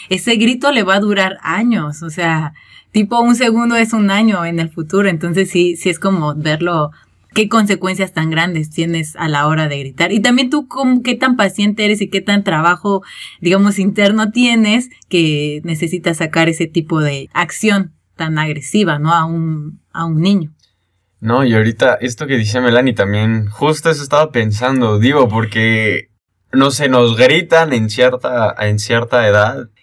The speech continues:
Speaker 2: y pues uno se acuerda años después, ¿no? Y los papás así de, "Ay, ni me acuerdo que eso había pasado, fíjate", y
Speaker 1: Y tú
Speaker 2: así
Speaker 1: todo
Speaker 2: el, el niño
Speaker 1: traumado.
Speaker 2: todo traumado, así de, "No, ¿qué te pasa?". Y este,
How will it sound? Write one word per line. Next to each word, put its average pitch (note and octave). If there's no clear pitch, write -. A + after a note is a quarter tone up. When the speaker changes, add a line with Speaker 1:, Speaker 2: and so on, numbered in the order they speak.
Speaker 2:
y B2+
pues C#3
uno E3+
se E3
acuerda E3
años F#3
después, D#3+
¿no? F3+
Y D#3+
los C3+
papás C#3+
así D#3
de, D3
"Ay, G3
ni F3+
me F3+
acuerdo G3+
que -
eso F#3+
había F#3+
pasado, F3+
fíjate", E3
y C3
Speaker 1:
Y A#2+
tú -
Speaker 2:
así -
Speaker 1:
todo C#4
Speaker 2:
el, A#3
el B3+
niño B3+
Speaker 1:
traumado. B3+
Speaker 2:
todo G3+
traumado, F#3
así F#3
de, F#3
"No, F#3+
¿qué F#3+
te G3+
pasa?". F3
Y B2
este, A2+